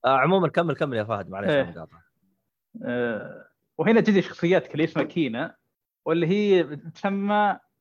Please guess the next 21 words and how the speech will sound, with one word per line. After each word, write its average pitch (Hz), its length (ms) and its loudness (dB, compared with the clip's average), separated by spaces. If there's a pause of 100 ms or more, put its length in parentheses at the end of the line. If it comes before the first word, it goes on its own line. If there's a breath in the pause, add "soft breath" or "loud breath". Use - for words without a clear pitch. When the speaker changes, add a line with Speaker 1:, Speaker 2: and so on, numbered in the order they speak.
(360)
Speaker 2:
آه، 113 600 -12
أو - 80 -2
تعتبر، 170 480 2
آه، 151 280 4
Spirit 165 320 0
جايد. 127 360 2 (580)
آه، - 320 -20 (520)
هدفها 180 440 -2
أن 165 160 -2
تقود 165 400 -2
الأرواح 135 720 -2
الع-، 127 260 -8
العالقة 143 560 -2
بالعالم 151 540 -4 (560)
إلى 226 100 -6
الطريق 208 260 -4
الصحيح 160 440 -4
بدون 127 260 -10
ما 120 180 -8
ندخل - 200 -16
تفاصيل 117 440 -12